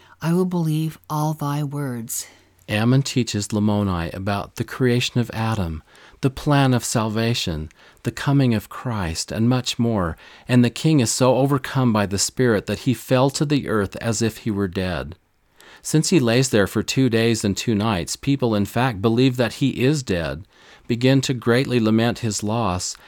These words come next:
Speaker 2: and look to bury him, saying that he stinketh. His wife, however, said, "To me he doth not stink,"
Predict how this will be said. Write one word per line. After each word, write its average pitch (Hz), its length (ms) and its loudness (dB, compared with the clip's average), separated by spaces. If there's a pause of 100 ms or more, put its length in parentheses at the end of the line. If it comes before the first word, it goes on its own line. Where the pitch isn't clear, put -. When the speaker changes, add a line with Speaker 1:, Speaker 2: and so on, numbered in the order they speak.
(140)
Speaker 2:
and 113 240 2
look 156 240 4
to - 100 0
bury 113 440 2
him, 85 260 -2
saying 117 520 0
that 95 280 -2
he 117 220 -2
stinketh. 110 640 -2 (720)
His 101 220 -2
wife, 127 320 4
however, 95 460 2
said, 90 440 -2 (320)
"To 92 140 -4
me 110 320 4
he 101 120 0
doth 82 300 -4
not 82 220 -2
stink," 76 500 -6